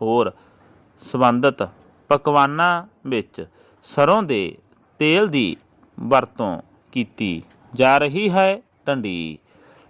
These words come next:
ਲੋੜ ਅਨੁਸਾਰ ਜੈਵਿਕ ਸਰੋਂ ਰਾਜਸਥਾਨ ਤੋਂ ਵੀ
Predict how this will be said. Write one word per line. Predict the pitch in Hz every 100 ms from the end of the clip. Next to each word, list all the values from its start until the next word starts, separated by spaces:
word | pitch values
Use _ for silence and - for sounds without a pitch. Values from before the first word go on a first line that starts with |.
| -
ਲੋੜ | 120 147 -
ਅਨੁਸਾਰ | 190 175 147 113 90 - _ _ _ 120
ਜੈਵਿਕ | 117 110 113 131 - - _ _ _
ਸਰੋਂ | - 123 110 117 90 - _ _ -
ਰਾਜਸਥਾਨ | 127 131 156 190 - 147 104 82 - _ _ -
ਤੋਂ | 135 92 80 _ _ _ 120
ਵੀ | 113 107 101